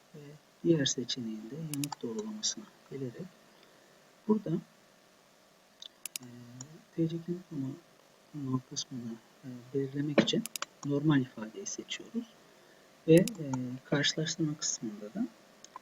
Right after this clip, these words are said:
içerir ifadesini aktif ediyoruz. Burada kalıp kısmına ise, e, T C kimlik numaralarını yazacağız. Yani bizim istediğimiz şey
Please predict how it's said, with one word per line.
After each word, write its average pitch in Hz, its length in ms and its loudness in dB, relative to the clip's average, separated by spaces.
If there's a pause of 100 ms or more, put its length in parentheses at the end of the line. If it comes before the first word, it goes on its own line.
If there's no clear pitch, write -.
(180)
içerir - 640 8 (220)
ifadesini - 600 -6 (420)
aktif - 340 -10
ediyoruz. 214 340 -10 (720)
Burada 196 240 6
kalıp - 640 2 (500)
kısmına 120 360 -2
ise, - 300 -2 (880)
e, 131 160 -2
T 165 200 10
C 175 120 10
kimlik 165 380 4
numaralarını 120 520 -4
yazacağız. - 360 -18
Yani 143 240 -10
bizim 175 200 -2
istediğimiz 139 480 0
şey 190 260 0